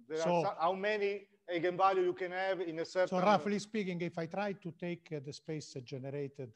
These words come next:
Speaker 2: by all the, of them, do I get a sort of, uh, s-, space of a function that I can expand in Dirichlet series?
Speaker 1: That I don't know. That I don't know. Uh,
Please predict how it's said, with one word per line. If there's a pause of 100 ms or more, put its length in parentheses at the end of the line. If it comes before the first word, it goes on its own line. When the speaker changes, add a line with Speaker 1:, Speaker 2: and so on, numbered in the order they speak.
(100)
Speaker 2:
by
all
the,
of
them, (520)
do
I
get
a
sort
of, (140)
uh, (100)
s-, (280)
space
of
a
function
that
I
can
expand
in
Dirichlet
series? (1040)
Speaker 1:
That
I
don't
know. (340)
That
I
don't
know. (920)
Uh,